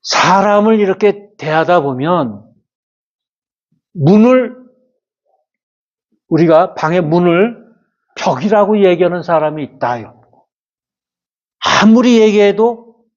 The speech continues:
문인데 자기는 벽이라고 우기는 사람이 있는데, 우기면 "아, 넌 그냥 그거 우겨라." 그러고 버리지 말고, 그 사람을 어떻게 해서든지, 표현이 그러세요.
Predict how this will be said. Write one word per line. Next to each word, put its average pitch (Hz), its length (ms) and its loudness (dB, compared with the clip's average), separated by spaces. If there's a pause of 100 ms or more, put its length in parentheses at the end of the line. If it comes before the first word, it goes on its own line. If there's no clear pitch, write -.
(800)
문인데 233 800 2 (800)
자기는 185 520 -4
벽이라고 175 540 0 (160)
우기는 233 360 -2
사람이 185 400 0
있는데, 156 680 -2 (800)
우기면 220 680 0
"아, 165 200 2
넌 196 300 2
그냥 196 240 0
그거 185 180 -4
우겨라." 170 520 0
그러고 190 360 -2 (100)
버리지 165 380 -4
말고, 151 1000 -2 (280)
그 220 160 -2
사람을 208 680 0 (960)
어떻게 - 340 -2
해서든지, 214 680 -2 (1000)
표현이 196 420 2
그러세요. 160 640 -4